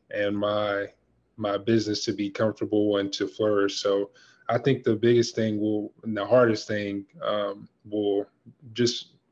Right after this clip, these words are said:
s-, be just staying patient and waiting for the right time to, to make that move.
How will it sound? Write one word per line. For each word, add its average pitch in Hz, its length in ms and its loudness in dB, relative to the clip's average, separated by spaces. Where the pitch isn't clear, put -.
s-, - 200 -8
be 104 340 -4
just 107 180 -4
staying 104 280 -2
patient 104 480 -4
and 101 380 -6
waiting 107 240 0
for 110 160 0
the 101 100 4
right 104 240 4
time 101 420 0
to, 101 360 2
to 101 200 0
make 104 260 -4
that 104 140 2
move. 104 400 -6